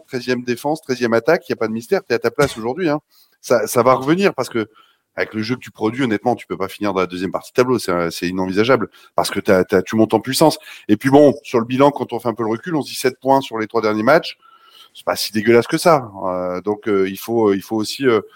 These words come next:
saluer la performance de, de rester invaincu, euh, sur les trois derniers matchs de championnat et les quatre derniers matchs de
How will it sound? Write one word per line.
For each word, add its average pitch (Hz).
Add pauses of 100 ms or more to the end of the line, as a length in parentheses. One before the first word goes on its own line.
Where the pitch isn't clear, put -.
(160)
saluer 151
la 139
performance 135
de, 131
de 123
rester 120
invaincu, 127 (500)
euh, 110
sur 113
les 110
trois 131
derniers 123
matchs 127
de 117
championnat 123
et 120
les 107
quatre 120
derniers 113
matchs 135
de 107